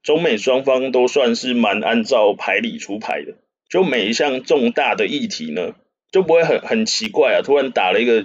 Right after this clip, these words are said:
奇怪的牌出来。像是美方针对中国实施港版国安法，他就是选择制裁中国跟香港的十一名高官嘛。那假设今天美国要针对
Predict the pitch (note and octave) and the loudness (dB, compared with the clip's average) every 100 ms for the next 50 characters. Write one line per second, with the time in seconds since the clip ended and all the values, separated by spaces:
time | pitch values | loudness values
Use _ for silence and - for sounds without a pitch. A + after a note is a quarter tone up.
0 | - - A#2 B2 A2 - G2 F2 - A#2 | -4 -8 -2 0 0 0 -4 -6 -4 -2
1 | G2+ - _ _ - - D#3 D3 D3+ - | -2 -4 _ _ -8 -2 0 0 -4 -2
2 | A#2+ A2 C#3 D3 D3 C#3+ D3+ C3 A#2 G#2+ | -2 0 0 2 2 2 4 4 2 0
3 | C#3+ D#3 C3+ A2+ - A#2 - C3+ C#3 A2+ | 2 2 0 0 0 -4 -4 -4 0 0
4 | A#2+ B2 F#2+ G2 G#2 A2+ B2+ - - _ | 2 0 0 2 2 0 -2 -2 -8 _
5 | _ - E3 E3+ F#3 F#3 F3 B2 A2 A2 | _ -6 -2 2 2 2 0 0 2 2
6 | G#2+ D#3+ C3 B2+ G#2+ G#2 A2+ _ - C#3 | 0 -2 -4 -2 0 0 -4 _ 0 0
7 | D#3 G#2+ G2+ A#2+ B2 A#2+ A2+ A2+ G2+ F#2 | 2 2 2 2 0 -2 0 0 -2 0
8 | F2 D#2+ - A2 B2 C3+ A2 A2+ G#2+ A2 | -2 -2 -6 -4 -4 -2 -4 0 2 2
9 | - G#2+ A2+ - _ _ _ - F3+ B2 | 2 2 0 -2 _ _ _ -4 0 0
10 | A2+ D#3+ D3+ D3+ D#3 A#2+ G2+ G#2+ B2+ C3+ | 2 0 2 2 2 0 2 2 4 2
11 | C3+ C3 C#3 B2+ A2+ | 0 2 2 2 0